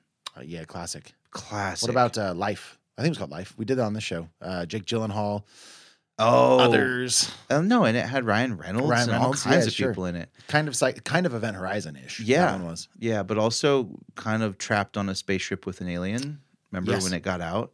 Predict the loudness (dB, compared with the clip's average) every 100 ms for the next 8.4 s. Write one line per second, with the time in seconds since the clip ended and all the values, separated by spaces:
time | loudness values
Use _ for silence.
0 | -6 2 2 2 0 2 2 2 0 -2
1 | -4 -4 -4 -4 -6 -4 -4 -4 -2 -2
2 | -2 -4 -8 -4 0 0 -2 -4 -4 -4
3 | -4 -2 0 0 0 -2 -4 -6 -4 -2
4 | 2 4 2 0 -4 -4 -2 0 0 0
5 | -6 -4 -4 -6 -12 -4 -4 -4 _ _
6 | _ -12 -8 -6 -4 -4 -6 -4 -4 -2
7 | 0 0 0 -4 -8 -8 -4 -4 -4 -4
8 | -4 -4 -4